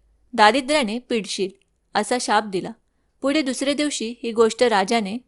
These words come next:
प्रधानाला सांगितली. तो म्हणाला, "महाराज, राज्य हे तिच्या बापाचं.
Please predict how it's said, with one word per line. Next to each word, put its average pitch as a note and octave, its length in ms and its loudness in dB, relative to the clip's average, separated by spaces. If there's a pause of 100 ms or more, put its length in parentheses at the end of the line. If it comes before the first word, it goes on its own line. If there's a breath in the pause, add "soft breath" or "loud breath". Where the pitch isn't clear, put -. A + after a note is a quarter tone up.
(100)
प्रधानाला G#3+ 500 2
सांगितली. F3+ 520 -6 (540)
तो G#3 100 0
म्हणाला, G3+ 420 0 (360)
"महाराज, G#3 460 0 (280)
राज्य A#3 360 2
हे C#4+ 180 2
तिच्या B3 300 0
बापाचं. G3+ 540 0